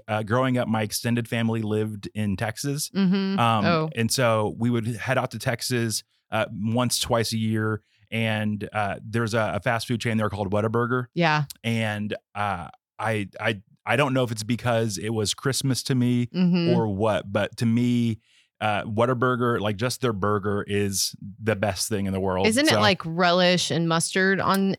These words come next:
Speaker 2: on their, like, main burgers or something? 'Cause I lived
Speaker 1: They
Speaker 2: in Texas for a little while and it,
Speaker 1: Uh-huh.
Speaker 2: that became a f-, frequent, and they're sweet. S-, there's one place with sweet tea that's, like,
Speaker 1: Yeah.
Speaker 2: Yeah.
Speaker 1: So their, their big thing is they can make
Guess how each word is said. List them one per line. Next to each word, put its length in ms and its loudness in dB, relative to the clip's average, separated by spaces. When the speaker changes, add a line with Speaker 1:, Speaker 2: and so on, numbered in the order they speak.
Speaker 2:
on 260 4
their, 200 4
like, 240 2
main 420 4
burgers 500 2
or 80 2
something? 240 2
'Cause 80 4
I 80 6
lived 160 4
Speaker 1:
They 40 6
Speaker 2:
in 60 6
Texas 400 2
for 180 0
a 40 2
little 200 0
while 340 2
and 100 0
it, 40 0
Speaker 1:
Uh-huh. 180 2
Speaker 2:
that 160 2
became 300 0
a 120 2
f-, 240 -6
frequent, 480 -2
and 140 0
they're 80 2
sweet. 400 0
S-, 180 -8
there's 220 2
one 140 2
place 260 0
with 80 -2
sweet 260 -2
tea 180 0
that's, 240 -4
like, 340 -8
Speaker 1:
Yeah. 400 0
Speaker 2:
Yeah. 260 4
Speaker 1:
So 180 -2
their, 360 0
their 260 0
big 200 -2
thing 140 0
is 100 0
they 120 0
can 180 0
make 200 0